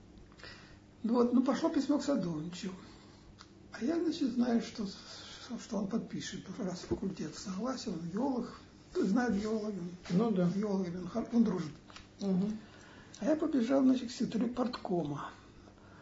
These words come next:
Speaker 1: А был тогда секретарем парткома Протопопов, секретарь потом райкома Ленинского.
Speaker 2: Мгм.
Speaker 1: А жил он в том корпусе, а я в соседнем корпусе.
Speaker 2: Мгм.
Speaker 1: В Б П У здесь. Профе-, профессор М Л У,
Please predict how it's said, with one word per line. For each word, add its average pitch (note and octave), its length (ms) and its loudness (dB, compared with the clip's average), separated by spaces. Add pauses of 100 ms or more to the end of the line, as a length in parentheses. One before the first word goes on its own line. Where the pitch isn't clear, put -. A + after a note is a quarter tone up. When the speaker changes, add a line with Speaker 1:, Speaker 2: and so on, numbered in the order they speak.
(300)
Speaker 1:
А F#3+ 60 -8
был C4 280 0
тогда A#3+ 300 -2
секретарем G#3+ 520 -2
парткома G#3+ 800 2 (1300)
Протопопов, - 840 -2 (920)
секретарь G3+ 400 -4
потом F3 240 -4
райкома G3 460 -2
Ленинского. - 540 -6 (220)
Speaker 2:
Мгм. F#3 440 0 (140)
Speaker 1:
А F#3 100 2
жил B3 240 6
он A3 80 8
в - 60 -4
том A#3 200 2
корпусе, B3 580 -2
а F#3 60 -2
я G3+ 140 0
в G3 80 -6
соседнем F#3+ 460 -4
корпусе. - 460 -18 (120)
Speaker 2:
Мгм. F3 480 0 (340)
Speaker 1:
В A#3 40 -6
Б G#3+ 140 -4
П - 100 6
У - 280 -4
здесь. - 320 -16
Профе-, A#3 320 2
профессор B3+ 460 2
М A3 100 6
Л G3+ 200 0
У, E3+ 40 -2